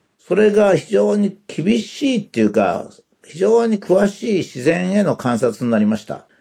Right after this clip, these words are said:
それがやはり日本の技術、僕は技術なんで、技術をね、育てていますね。日本の技術はもう本当にね、三内丸山遺跡なんていうのはものすごく古いもんで、まあ、四大文明よりかずっと古いんですけど、まあ、あの、建物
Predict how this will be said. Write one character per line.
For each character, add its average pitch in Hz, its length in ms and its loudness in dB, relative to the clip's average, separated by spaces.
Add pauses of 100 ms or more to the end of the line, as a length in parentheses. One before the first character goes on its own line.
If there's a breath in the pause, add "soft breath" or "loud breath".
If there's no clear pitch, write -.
(200 soft breath)
そ - 140 -4
れ 208 120 4
が 214 120 4
や 202 120 4
は 202 100 2
り 147 200 0
日 131 120 0
本 143 240 2
の 135 100 0
技 147 160 -2
術、 104 380 -4
僕 151 200 0
は 127 80 4
技 143 160 -2
術 123 220 -8
な 92 80 -2
ん 82 60 -10
で、 87 80 -10
技 147 160 -4
術 175 300 -2
を 104 80 4
ね、 98 100 2
育 123 280 0
て 160 120 2
て - 160 -6
い 87 40 0
ま 82 120 -10
す - 140 -16
ね。 101 200 -8 (380)
日 156 100 -4
本 220 120 4
の 214 60 6
技 220 160 2
術 190 180 -2
は 135 120 4
も 127 140 2
う - 20 2
本 156 160 -2
当 165 100 -4
に 165 100 -2
ね、 165 320 -2 (360)
三 190 280 -2
内 165 140 2
丸 135 220 2
山 143 160 2
遺 143 40 0
跡 117 220 0
な 98 120 0
ん 92 60 -10
て - 60 -20
い - 40 -20
う - 40 -16
の 87 60 -8
は 92 60 -8
も 123 120 2
の 170 60 0
す 202 80 4
ご 180 120 6
く - 60 -12
古 131 160 2
い 113 40 6
も 95 120 0
ん 82 100 -10
で、 80 160 -6
ま 104 140 -4
あ、 101 40 -6 (100)
四 143 180 0
大 147 140 4
文 143 180 0
明 113 60 2
よ 104 60 4
り 95 60 0
か 92 80 -2
ず 101 100 -6
っ - 20 -10
と 143 100 -2
古 147 200 -2
い 123 40 0
ん 104 60 0
で - 80 -16
す - 60 -20
け - 100 -8
ど、 - 220 -10 (380)
ま 196 300 2
あ、 175 60 -2
あ - 20 -4
の、 185 420 0
建 143 340 -2
物 226 220 0